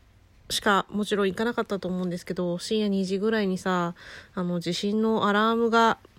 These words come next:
ね、鳴りまして、「地震です！」っていうアラームが鳴りまして、もう心臓止まるかと思いましたよね。マジびっくりした。いやー、本当に。ね。あの、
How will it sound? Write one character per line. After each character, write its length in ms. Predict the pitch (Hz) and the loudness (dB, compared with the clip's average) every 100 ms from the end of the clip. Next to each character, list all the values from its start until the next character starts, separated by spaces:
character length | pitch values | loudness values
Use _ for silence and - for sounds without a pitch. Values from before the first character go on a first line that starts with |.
| - _ | -20 _
ね、 320 | 208 220 220 - _ 196 | -2 0 -2 -6 _ -4
鳴 140 | 202 | 0
り 80 | 208 | 2
ま 160 | 220 214 | 2 0
し 100 | - | -2
て、 240 | 190 - - - - - - - - - - | -2 -2 -10 -20 -20 -20 -20 -20 -20 -20 -10
「地 120 | - 285 | 0 4
震 300 | 349 349 339 | 8 8 10
で 220 | 349 349 | 8 8
す！」 180 | - - | 2 -8
っ 40 | - | -4
て 120 | 190 | 0
い 80 | - | 0
う 180 | - - - - | -2 -8 -18 -2
ア 100 | 196 | 2
ラ 160 | 190 196 | 4 4
ー 20 | |
ム 140 | 202 | 4
が 100 | 196 | 4
鳴 140 | 196 196 | 2 2
り 100 | 202 | 2
ま 160 | 202 | 0
し 80 | 190 | 0
て、 300 | 190 175 - - - - | 2 2 0 -6 -12 -4
も 380 | 196 190 185 185 | 0 0 0 -2
う 40 | |
心 420 | - - 208 214 | -4 0 2 2
臓 140 | 214 214 | 2 2
止 160 | 208 | 2
ま 120 | 214 233 | 2 4
る 100 | 262 | 4
か 120 | 277 | 2
と 100 | 202 | 2
思 160 | 185 | 2
い 60 | 175 | 2
ま 140 | 170 | 0
し 80 | 175 | -2
た 80 | 165 | -4
よ 100 | 156 | -2
ね。 260 | 170 180 190 _ _ _ _ _ - _ - _ - | 0 0 -2 _ _ _ _ _ -20 _ -20 _ -14
マ 160 | - 214 | -6 -4
ジ 80 | 220 | -2
び 80 | 214 | -2
っ 40 | |
く 140 | - | 0
り 60 | 190 | 0
し 80 | - | 0
た。 160 | 170 - _ _ _ - - - - - - - - _ _ - | -2 -4 _ _ _ -20 -20 -20 -20 -20 -20 -20 -20 _ _ -6
い 40 | |
や 100 | 190 | -4
ー、 320 | 180 180 175 | -2 -2 -4
本 200 | 175 185 | -2 -4
当 140 | 175 185 | -2 -2
に。 260 | 180 180 - _ _ - - - - - _ _ _ | 0 -2 -8 _ _ -20 -20 -20 -20 -20 _ _ _
ね。 480 | 196 208 214 220 - _ - _ - _ - | -2 2 4 2 -2 _ -20 _ -20 _ -4
あ 120 | 202 | 0
の、 320 | 208 202 196 | 2 2 0